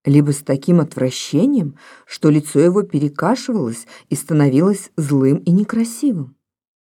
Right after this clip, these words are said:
В горячности, с какой он говорил, было что-то необузданное, порывистое. Быть может, в этом сказывались последствия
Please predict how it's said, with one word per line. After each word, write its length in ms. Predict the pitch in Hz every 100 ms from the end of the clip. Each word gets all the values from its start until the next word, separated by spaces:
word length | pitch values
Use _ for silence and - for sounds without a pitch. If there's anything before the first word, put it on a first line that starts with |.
| _ _ _ _
В 100 | 165
горячности, 960 | 160 277 285 320 294 - 175 156 - 156
с 80 | -
какой 360 | 180 185 220
он 100 | 202
говорил, 580 | 165 165 170 262 277 180 - - -
было 320 | 165 247 277
что-то 560 | 262 - _ 240 277 277
необузданное, 1120 | 262 262 254 151 147 196 269 180 135 - - -
порывистое. 840 | - 123 127 185 220 - - - - _ _ _ _
Быть 260 | - 135 -
может, 420 | 151 165 156 - _ _ _ 143
в 120 | 147
этом 240 | 156 151
сказывались 720 | 143 - 143 147 143 139 139
последствия 880 | - 131 127 135 139 151 - 143 139